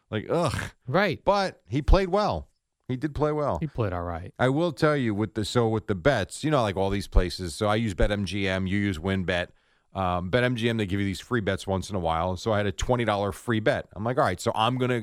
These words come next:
Speaker 1: I was trying to decide, do I go with, with those free bets? I try and whatever. I'm like, "I'm gonna either go Houston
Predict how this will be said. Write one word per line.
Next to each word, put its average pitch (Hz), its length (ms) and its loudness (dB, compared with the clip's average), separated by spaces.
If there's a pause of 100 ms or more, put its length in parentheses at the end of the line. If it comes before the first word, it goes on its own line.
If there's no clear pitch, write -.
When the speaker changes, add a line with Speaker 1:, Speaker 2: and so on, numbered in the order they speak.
Speaker 1:
I 110 100 2
was 110 180 0
trying 131 440 0
to 143 100 -4
decide, 90 720 -2 (500)
do 120 180 0
I 113 120 2
go 123 220 2
with, 113 340 -2
with 120 120 -4
those 117 160 2
free 120 200 0
bets? 80 240 -2
I 82 80 -6
try 82 240 -2
and 78 180 -6
whatever. 69 300 -10 (280)
I'm 98 80 -6
like, 104 120 -2
"I'm 98 80 -4
gonna 107 120 0
either 107 280 -2
go 101 180 0
Houston 151 760 -4